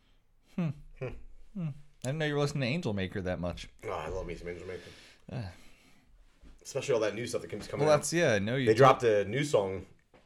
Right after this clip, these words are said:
Speaker 2: um, three days ago, four days ago.
Speaker 1: I may have seen it 'cause I was messing around with my tablet. Is it, like, where it's three different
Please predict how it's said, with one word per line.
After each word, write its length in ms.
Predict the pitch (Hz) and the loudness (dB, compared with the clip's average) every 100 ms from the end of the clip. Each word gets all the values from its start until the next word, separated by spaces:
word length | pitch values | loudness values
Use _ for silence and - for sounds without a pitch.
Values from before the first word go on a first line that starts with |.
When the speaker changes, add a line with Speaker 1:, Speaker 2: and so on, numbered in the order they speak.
| _ - - _ | _ -20 -20 _
Speaker 2:
um, 540 | 104 104 98 95 92 87 _ _ _ _ _ _ _ _ _ _ _ _ _ | -6 -6 -6 -10 -14 -16 _ _ _ _ _ _ _ _ _ _ _ _ _
three 180 | - 120 | -6 -2
days 180 | 120 143 | 0 0
ago, 160 | 95 85 | -2 -4
four 160 | - 120 | -4 -2
days 140 | 95 | -2
ago. 160 | 92 90 - _ _ _ _ _ _ _ _ _ _ _ _ _ _ _ _ _ _ _ _ 117 | -4 -8 -10 _ _ _ _ _ _ _ _ _ _ _ _ _ _ _ _ _ _ _ _ -2
Speaker 1:
I 80 | 120 | 0
may 260 | 135 202 | 2 2
have 120 | 262 | 0
seen 280 | - 202 185 | -2 0 2
it 80 | 117 | 2
'cause 100 | - | 0
I 40 | 120 | -2
was 100 | 127 | 0
messing 260 | 165 170 | -2 0
around 80 | 156 | 0
with 80 | 143 | 0
my 80 | 123 | -2
tablet. 640 | - 131 127 107 92 - _ _ | 2 2 2 2 -4 -6 _ _
Is 140 | 127 147 | -4 -2
it, 100 | 160 | 0
like, 460 | 151 151 - - _ _ _ _ _ | 0 -2 -14 -20 _ _ _ _ _
where 180 | 143 147 | 4 4
it's 200 | 147 - | 2 -6
three 400 | - 143 170 170 | -6 -2 0 2
different 400 | 170 160 151 | 0 0 -2